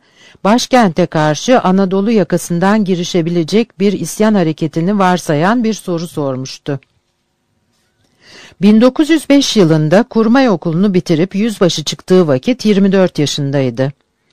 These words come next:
Beyazıt'ta oturuyordu. Birkaç arkadaşıyla beraber komşu bir Ermeni evinde bir oda kiralamıştı. Siyasi faaliyetlerine orada devam ediyorlardı.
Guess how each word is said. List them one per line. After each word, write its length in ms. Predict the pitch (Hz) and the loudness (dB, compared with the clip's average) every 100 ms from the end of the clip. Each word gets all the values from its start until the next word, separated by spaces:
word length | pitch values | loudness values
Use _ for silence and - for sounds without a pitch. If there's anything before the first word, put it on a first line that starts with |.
| - | -4
Beyazıt'ta 520 | 214 240 185 151 - | 2 2 2 -4 0
oturuyordu. 800 | 160 135 160 143 139 135 123 139 - _ _ _ - - | 0 0 -2 0 0 0 -2 -6 -8 _ _ _ -12 -6
Birkaç 300 | - 269 226 | 0 0 2
arkadaşıyla 800 | 190 196 196 196 - 214 165 143 | 2 2 2 0 2 0 2 2
beraber 600 | 139 139 135 143 185 254 _ _ _ | 0 2 0 0 0 -2 _ _ _
komşu 480 | - 208 214 - 247 | -4 -2 -2 -2 -2
bir 160 | 220 196 | -2 0
Ermeni 460 | 180 180 185 196 196 | 0 2 2 0 0
evinde 460 | 147 147 151 240 | -2 -4 -2 -2
bir 120 | 240 | 0
oda 280 | 202 190 185 | -2 0 -2
kiralamıştı. 840 | - 151 139 135 139 139 - - 139 _ _ _ _ _ _ _ _ _ _ _ _ _ _ _ _ _ _ - _ | -2 -2 0 -2 -4 -6 -8 -8 -8 _ _ _ _ _ _ _ _ _ _ _ _ _ _ _ _ _ _ -20 _
Siyasi 680 | - 220 220 233 240 285 302 | -2 4 6 6 4 2 2
faaliyetlerine 920 | 214 180 175 170 165 - 185 190 277 | 2 2 2 2 0 0 0 2 0
orada 400 | 240 226 180 170 | 2 2 4 2
devam 380 | 151 151 147 151 | 2 2 0 0
ediyorlardı. 840 | 139 151 143 139 143 143 131 143 | -2 -2 0 0 0 0 -2 -6